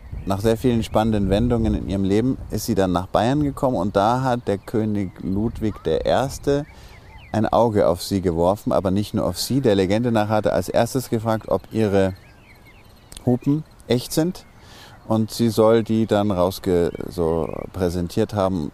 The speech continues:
zum Beweis. Und sie konnte aber sehr viel mehr. Sie war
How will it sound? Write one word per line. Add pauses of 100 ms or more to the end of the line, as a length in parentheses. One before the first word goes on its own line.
zum
Beweis. (1000)
Und
sie
konnte
aber
sehr
viel
mehr.
Sie
war